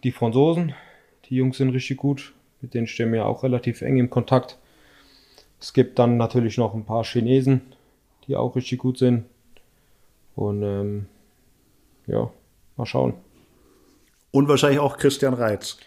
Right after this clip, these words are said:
Speaker 1: Ja, natürlich. Aber den sehe ich eher als Teamkamerad wie als, als Gegner in dem Moment. <laughs>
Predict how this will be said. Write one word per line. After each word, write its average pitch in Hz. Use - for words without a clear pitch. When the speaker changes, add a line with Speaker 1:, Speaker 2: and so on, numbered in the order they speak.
Speaker 1:
Ja, 107
natürlich. 113
Aber 120
den 143
sehe 147
ich 135
eher 143
als 131
Teamkamerad 139
wie 131
als, 123
als 120
Gegner 120
in 113
dem 117
Moment. 113
<laughs> -